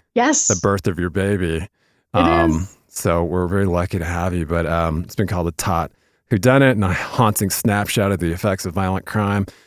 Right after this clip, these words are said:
Speaker 2: But talk a little bit about, you know, sh-, switching gears, obviously, um, it's a little bit different for you, but, but also kind of showcases more of your, your talent. So talk about writing, the writing of Little Threats and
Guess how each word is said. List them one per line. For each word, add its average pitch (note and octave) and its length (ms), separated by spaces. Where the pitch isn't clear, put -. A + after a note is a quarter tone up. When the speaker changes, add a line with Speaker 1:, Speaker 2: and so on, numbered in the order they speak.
Speaker 2:
But A#2+ 100
talk F#3 220
a C4+ 60
little A#3 220
bit F3+ 140
about, A#2 460
you B2+ 100
know, F#2+ 160
sh-, - 220
switching A#2+ 480
gears, F2+ 400
obviously, F2 720
um, D#2 400
it's E2+ 100
a F#2 60
little F2+ 240
bit D#2+ 200
different F2 360
for G2 120
you, F2+ 340
but, E2 280
but F2 260
also F#2 380
kind F2+ 180
of D#2 80
showcases F2 600
more E2 180
of D#2+ 100
your, E2 280
your D#2+ 120
talent. E2+ 440
So - 100
talk G2+ 320
about F#2+ 540
writing, F#2 500
the F2 100
writing F#2 340
of D#2+ 140
Little E2 220
Threats E2+ 380
and D#2 360